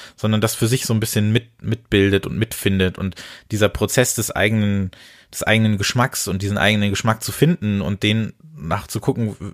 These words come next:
wer bin ich <laughs> überhaupt? Und das sind so Fragen, die man sich natürlich stellt als Teenager und das, da spielt natürlich Musik eine extrem große Rolle. Ähm, das war ja auch in irgendeinem Interview, hat ja auch Billie Eilish letztens gesagt, so, „Was war deine erste C D?“ Und sie hat sich, „Hä, wie, das C D hab ich nie gekauft.“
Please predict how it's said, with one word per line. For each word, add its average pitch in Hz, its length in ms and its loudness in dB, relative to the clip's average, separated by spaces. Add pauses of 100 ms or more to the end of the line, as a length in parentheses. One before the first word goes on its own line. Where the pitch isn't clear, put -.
(140)
wer 139 120 0
bin 143 160 4
ich 165 120 4
<laughs> - 0 -
überhaupt? - 500 0
Und 104 260 -4 (320)
das 107 120 -4
sind 120 100 -4
so 110 100 -2
Fragen, 117 280 2
die 117 60 -2
man 110 120 0
sich 110 100 -6
natürlich 104 320 0
stellt 135 260 4
als 104 180 2
Teenager 101 540 0
und 101 160 -4
das, - 300 -6
da 87 240 -2
spielt - 240 -4
natürlich 101 260 -4
Musik 110 280 -4
eine 101 100 -2
extrem 104 380 -2
große - 260 -4
Rolle. 107 340 4 (600)
Ähm, 95 500 0
das - 200 0
war 104 140 4
ja 101 120 4
auch 98 160 -2
in 104 140 -4
irgendeinem 127 300 2
Interview, 110 400 0
hat 113 100 2
ja 110 80 4
auch 104 60 2
Billie 107 280 2
Eilish 110 360 2
letztens 104 340 -2
gesagt, 98 320 -2
so, 104 160 -2
„Was 101 160 -2
war 107 100 6
deine 107 200 4
erste 110 280 0
C - 160 -10
D?“ 120 200 2
Und 98 100 0
sie 98 100 -4
hat 95 80 -4
sich, 98 140 -12
„Hä, 101 240 -6
wie, 98 80 -8
das 95 220 -12
C - 140 -6
D 110 180 0
hab 95 100 -4
ich - 100 -12
nie 117 240 -2
gekauft.“ 135 460 2